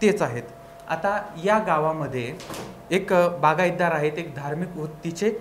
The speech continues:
व्यक्ती आहेत, ज्यांचं नाव आहे माणिक भगवान कोळेकर. तर साधारणपणे एक वर्षापासून या कोळेकर यांच्याकडे हे जे सुदाम आहेत, ते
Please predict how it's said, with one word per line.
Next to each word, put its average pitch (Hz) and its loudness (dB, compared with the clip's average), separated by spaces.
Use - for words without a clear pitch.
व्यक्ती 175 0
आहेत, 143 -2
ज्यांचं 147 -4
नाव 151 -2
आहे 156 -2
माणिक 156 2
भगवान 156 -2
कोळेकर. 147 0
तर 233 6
साधारणपणे 214 2
एक 233 0
वर्षापासून 180 0
या 202 6
कोळेकर 208 4
यांच्याकडे 165 -2
हे 180 2
जे 208 2
सुदाम 190 2
आहेत, 156 -2
ते 220 -4